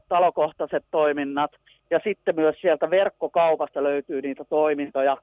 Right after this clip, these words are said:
mitkä on kanssa maksuttomia, mikä vaatii kyllä sen ilmoittautumisen, että, että jos siellä on joku ruoka tai jotain muuta vastaavaa, että saadaan sitten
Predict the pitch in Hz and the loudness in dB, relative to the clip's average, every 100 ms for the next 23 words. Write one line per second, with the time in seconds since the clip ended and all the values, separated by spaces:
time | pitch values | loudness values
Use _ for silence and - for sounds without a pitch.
0 | _ _ _ - 160 - 156 143 135 - | _ _ _ -8 -8 -2 0 0 -2 -2
1 | 156 151 - 139 147 - - 277 - 233 | -2 -4 -6 -2 -2 -4 -12 -10 -2 0
2 | 208 180 165 170 151 143 143 - 139 151 | 2 0 0 0 0 2 0 -2 -4 -2
3 | 139 139 147 156 143 143 - 127 135 147 | -4 -2 -2 0 0 -2 0 0 0 -4
4 | 139 165 139 - - 165 - - _ _ | -6 -6 -6 -4 -4 -4 -6 -20 _ _
5 | 170 - 165 151 - 165 - 151 151 _ | -4 0 0 0 0 -2 0 0 0 _
6 | 151 147 139 151 151 143 143 143 - 131 | -4 -4 -4 -2 4 4 2 -2 -2 0
7 | 139 135 131 131 127 - - 139 143 - | -2 -2 -4 -4 -4 -2 -2 0 -2 -2
8 | 139 120 131 123 131 - | -2 0 -2 -4 -10 -10